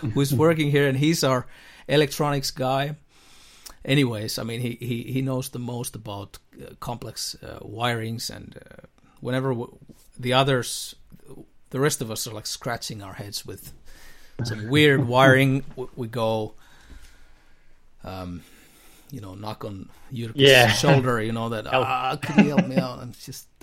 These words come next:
Speaker 1: I don't get it." <laughs> So he, yeah, so I have a, a really invaluable team working on this with me, and, and, um,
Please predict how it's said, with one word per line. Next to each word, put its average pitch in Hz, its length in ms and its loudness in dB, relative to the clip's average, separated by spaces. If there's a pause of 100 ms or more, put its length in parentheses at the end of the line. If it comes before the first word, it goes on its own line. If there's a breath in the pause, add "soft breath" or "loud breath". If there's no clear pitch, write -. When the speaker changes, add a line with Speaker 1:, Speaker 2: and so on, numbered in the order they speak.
Speaker 1:
I 113 40 -12
don't 110 240 -12
get 110 160 -8
it." 110 160 -12
<laughs> - 1900 8
So 165 280 6
he, 165 280 6
yeah, 165 220 8
so 165 180 6
I 165 80 10
have 170 120 8
a, 151 160 6
a - 460 -10
really 156 480 4
invaluable 143 540 2
team 147 500 2 (720 soft breath)
working 143 320 0
on 131 140 0
this 120 240 -6
with 123 180 -6
me, 120 400 -2
and, 117 340 -6
and, 110 380 -8 (380)
um, 113 400 -12